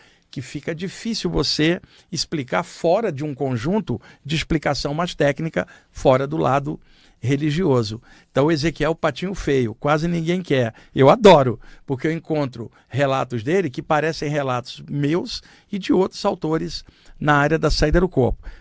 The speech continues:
Olhem capítulo oito, Ezequiel, tá? A partir do versículo um. E eu tô desconfiado que o Ezequiel era contador ou era fiscal do imposto de renda, porque ele era metódico demais.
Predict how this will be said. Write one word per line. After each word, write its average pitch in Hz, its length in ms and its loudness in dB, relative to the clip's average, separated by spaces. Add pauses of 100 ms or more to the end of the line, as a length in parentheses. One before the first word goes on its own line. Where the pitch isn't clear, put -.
(140)
Olhem 208 460 8 (420)
capítulo 208 680 2 (160)
oito, 170 680 2 (100)
Ezequiel, 120 1000 0 (400)
tá? 135 280 8
A 156 80 4
partir 135 320 -2
do 160 120 -4
versículo 160 580 -4
um. 120 240 -2 (400)
E 147 80 -4
eu 165 80 6
tô 220 160 2
desconfiado 143 840 0 (380)
que - 80 -8
o 165 60 0
Ezequiel 160 460 0
era 175 140 0
contador 170 760 -2 (380)
ou 139 140 2
era 160 140 0
fiscal 165 420 0
do 175 80 -4
imposto 180 400 -4
de 175 60 0
renda, 139 240 -2
porque 131 140 -8
ele 165 100 0
era 180 120 0
metódico 180 800 -2
demais. 143 520 -4